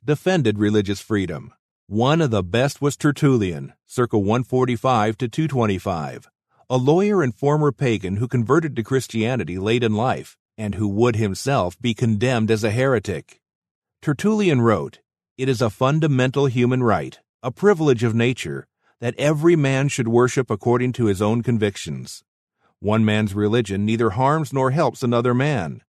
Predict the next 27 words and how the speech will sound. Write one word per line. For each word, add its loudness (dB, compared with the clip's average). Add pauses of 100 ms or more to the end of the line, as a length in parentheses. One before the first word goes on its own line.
(120)
It -2
is -2
assuredly 2
no 4
part 2
of 0
religion, 0 (260)
to -6
which 2
free 2
will 2
and 0
not 2
force 2
should -6
lead 2
us." -10 (380)
A 0
later 6
apologist, 0 (120)
Lactantius, -2 (120)
circa -2
two 0
forty 0
to -4
three 0
twenty, -4